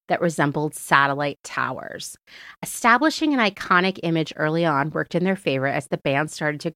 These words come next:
grow and build a fan base in the early seventies. On stage, they celebrated an exaggerated version of femininity, femininity, that is such a hard word to say, with a touch of drag and a touch of science fiction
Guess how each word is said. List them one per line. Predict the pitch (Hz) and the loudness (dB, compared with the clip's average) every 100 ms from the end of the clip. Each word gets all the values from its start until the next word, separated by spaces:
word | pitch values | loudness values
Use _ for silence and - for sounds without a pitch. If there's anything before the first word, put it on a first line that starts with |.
| - | -2
grow | 131 135 | 0 0
and | 147 147 | -2 -6
build | 135 127 | -6 -4
a | 143 | -6
fan | - 185 185 | -2 0 2
base | 160 127 135 - | 0 -4 -6 -8
in | 151 | -6
the | 156 | -4
early | 139 135 143 | -4 -4 -4
seventies. | 135 - 175 156 87 135 - - - - - - | -6 -2 0 -2 -8 -16 -18 -20 -20 -20 -6 0
On | 196 | 0
stage, | - - 240 277 240 - | -2 0 2 4 2 0
they | 175 | -2
celebrated | - 190 202 202 190 175 | -2 -2 0 0 2 0
an | 151 | -2
exaggerated | 143 147 139 151 170 175 180 175 165 | -4 -8 -6 0 0 2 0 0 -2
version | 147 151 143 139 | 0 0 0 -4
of | 131 135 | -4 -4
femininity, | 151 147 147 139 135 127 127 _ | -2 0 0 0 -2 -4 -8 _
femininity, | 165 175 180 147 131 131 127 123 147 | 0 2 4 2 -2 -6 -10 -14 -8
that | 185 | -4
is | 277 - | -4 -4
such | - - | -10 -8
a | |
hard | 131 139 | -6 -6
word | - 104 | -6 -14
to | - | -14
say, | - 135 147 - - - - - | -10 -8 -8 -12 -20 -20 -10 -2
with | 214 | 0
a | |
touch | 208 - 196 233 | -2 0 0 0
of | 202 | 0
drag | 175 147 143 135 | 4 6 4 2
and | 156 | -4
a | 135 - | -4 -8
touch | - 170 - | 0 0 0
of | - 131 | -10 -12
science | - - 156 175 - | -8 -2 0 0 -4
fiction | - 160 - - 156 | -10 -10 -8 -4 -4